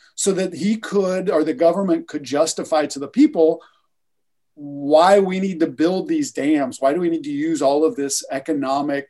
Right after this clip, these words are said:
uh, power of, of America to build dams on these rivers? Well, that's what the plow, the plow that broke the plains is largely arguing for. So, so in the Depression, all the, these, these documentaries, which are, which are full of particular arguments and perspectives,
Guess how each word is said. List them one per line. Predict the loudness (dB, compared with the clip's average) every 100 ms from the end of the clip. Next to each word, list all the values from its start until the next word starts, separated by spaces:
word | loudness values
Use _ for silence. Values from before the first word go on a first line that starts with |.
| -10
uh, | -4 0 0 -2
power | -4 -2 0 0
of, | -4 -6
of | -6 -6
America | -4 -6 -6
to | -8
build | -4 -4 -4
dams | -4 0 0 0
on | -2
these | -4 -6
rivers? | -6 -4 -6 -8 _ _ _ _ _
Well, | -2 4
that's | 4 2
what | -4
the | -4
plow, | -4 -4 -4 -8
the | -12
plow | -4 -2
that | -2
broke | -4 -8 -8
the |
plains | -14 -6 -6 -6
is | -10
largely | -10 -10 -10 -12 -8
arguing | -8 -6 -8
for. | -8 -16 -10
So, | -10 -8
so | -6 -4
in | -2
the | -2
Depression, | -2 0 0 -2
all | -6 -2 -2 -2 -8
the, | -10 -6
these, | -6 -4 -6 -4
these | -2
documentaries, | 0 0 -2 -2 0 0
which | -2 -4
are, | -4
which | -6 -6
are | -8 -8 _ _ _ _
full | -2 2 4
of | 4 6 6 6 2 -6 _ -20 _ _
particular | -10 -6 0 0 2 2 2
arguments | 6 6 6 0 -2 -2
and | -4
perspectives, | -4 -4 0 0 0 -2 -2 -8